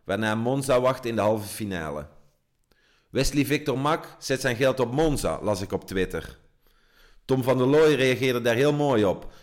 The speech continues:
door de best denkbare emoticon daaronder te plaatsen. Dat was voor mij reden om de middenvelder van Brescia even te contacteren.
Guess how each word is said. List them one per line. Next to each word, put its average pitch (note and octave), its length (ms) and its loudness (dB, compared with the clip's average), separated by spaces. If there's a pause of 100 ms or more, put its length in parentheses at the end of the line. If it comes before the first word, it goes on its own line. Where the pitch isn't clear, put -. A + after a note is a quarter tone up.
(100)
door G#2 120 0
de G#2+ 80 0
best G#2+ 340 0
denkbare B2 480 2
emoticon B2 680 0
daaronder A2+ 420 0
te F2 120 -10
plaatsen. D#2 540 -8 (760)
Dat A#2 180 0
was B2+ 180 0
voor B2 140 0
mij C#3 180 2
reden C#3 380 2 (180)
om A#2+ 140 -4
de B2+ 60 0
middenvelder B2+ 540 2
van A2+ 180 0
Brescia A#2+ 360 0
even A2+ 280 0
te A2 120 -8
contacteren. F2+ 840 -6